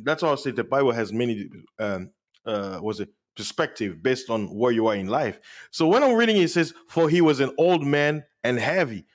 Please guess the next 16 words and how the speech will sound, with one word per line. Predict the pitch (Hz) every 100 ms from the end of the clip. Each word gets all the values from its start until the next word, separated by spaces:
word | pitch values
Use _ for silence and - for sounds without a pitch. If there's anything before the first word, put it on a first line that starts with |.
| _
People | 220 240 214
will | 160 143
be | 147
like, | 110 92
"What, | - 107 -
what | - 214
did |
they | 196
mean | 185 151
heavy?" | 147 151 95 _ _
It's | 190 -
talking | 196 180
about | 175 147
he | 147 165
was | 135
fat. | - - 190 202 143